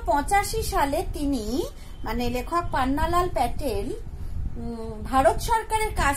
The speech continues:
থেকে জ্ঞানপীঠ পুরস্কার লাভ করেন, যা একজন ভারতীয় লেখকের পক্ষে সর্বোচ্চ সম্মান বলে বিবেচি-, বিবেচিত হয়। এই জ্ঞানপীঠ পুরস্কার, আহ, একজন ভারতীয় লেখকের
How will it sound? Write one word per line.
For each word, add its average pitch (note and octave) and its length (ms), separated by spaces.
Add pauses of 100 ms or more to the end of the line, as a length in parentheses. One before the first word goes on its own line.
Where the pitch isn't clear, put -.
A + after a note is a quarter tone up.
(120)
থেকে C4+ 240
জ্ঞানপীঠ C4+ 580 (100)
পুরস্কার - 600
লাভ B3 200 (120)
করেন, E3 460 (500)
যা E4+ 300
একজন C#4+ 520 (100)
ভারতীয় D#4+ 640
লেখকের F4+ 680
পক্ষে D4+ 580 (420)
সর্বোচ্চ D4 640
সম্মান E4 640
বলে F#4 220
বিবেচি-, - 460
বিবেচিত C4 600
হয়। C4+ 360 (340)
এই A3+ 160
জ্ঞানপীঠ C#4+ 540 (180)
পুরস্কার, C#4 640 (420)
আহ, A#3 340
একজন C4+ 420
ভারতীয় C#4+ 580
লেখকের D4 920